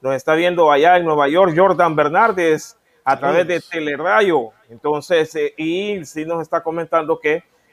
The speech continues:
Speaker 1: ya se está diseminando. Saludamos a toda la gente que también nos mira en la, en, en la otra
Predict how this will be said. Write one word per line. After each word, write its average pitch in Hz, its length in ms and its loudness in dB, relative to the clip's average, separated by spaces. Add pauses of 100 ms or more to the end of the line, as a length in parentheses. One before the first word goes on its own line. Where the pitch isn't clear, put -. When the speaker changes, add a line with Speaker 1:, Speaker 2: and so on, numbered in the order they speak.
Speaker 1:
ya 156 180 2
se 170 80 0
está 170 380 2
diseminando. 170 760 -2
Saludamos 160 480 0
a 151 60 2
toda 165 160 0
la 160 140 2
gente 170 200 -6
que 143 220 -4
también 139 360 -4
nos 156 120 -4
mira 151 220 0
en 156 80 0
la, 131 260 0
en, 120 420 -10
en 127 140 -12
la 127 140 2
otra 135 680 2